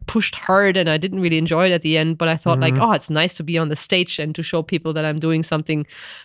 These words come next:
Speaker 1: many people don't, can do."
Speaker 2: Yeah.
Speaker 1: Um, but I gave up all of this because I realized I, I'm doing it for the wrong reasons. I'm not enjoying it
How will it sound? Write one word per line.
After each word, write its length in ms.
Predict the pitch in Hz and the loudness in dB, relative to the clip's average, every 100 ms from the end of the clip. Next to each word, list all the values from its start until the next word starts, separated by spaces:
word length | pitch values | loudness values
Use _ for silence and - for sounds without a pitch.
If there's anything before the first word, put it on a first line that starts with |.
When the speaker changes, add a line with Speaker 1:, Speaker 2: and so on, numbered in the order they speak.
| - | 0
Speaker 1:
many 160 | 170 | 2
people 300 | 160 170 160 | 2 -2 -4
don't, 340 | 160 226 233 185 - | 2 4 2 0 -8
can 260 | - 160 165 | -4 -2 -2
do." 240 | 151 147 - - - - | -2 -4 -8 -20 -18 -10
Speaker 2:
Yeah. 180 | - 117 - | -4 -2 2
Speaker 1:
Um, 400 | 185 180 175 170 - | 2 2 -2 -4 2
but 200 | 214 - | 2 2
I 80 | 226 | 0
gave 300 | 208 233 214 | 2 0 0
up 140 | 247 | 0
all 320 | - 240 208 180 | 2 4 4 2
of 80 | |
this 220 | 170 170 - | 0 -4 -4
because 320 | 190 196 190 | -2 0 2
I 80 | 185 | 2
realized 640 | 180 269 240 202 185 - | 2 2 2 2 0 -4
I, 200 | - 185 - | -2 -2 0
I'm 140 | 185 | 0
doing 260 | 175 247 254 | 2 2 2
it 80 | 208 | 2
for 140 | 202 | -2
the 140 | 180 | 0
wrong 300 | 170 190 175 | 0 2 2
reasons. 480 | 160 233 339 185 160 - | 2 0 2 0 0 -2
I'm 200 | 180 175 | 0 2
not 200 | 208 - | 2 2
enjoying 600 | 202 170 180 208 226 147 | 0 4 4 4 2 0
it 260 | 143 147 | -4 -8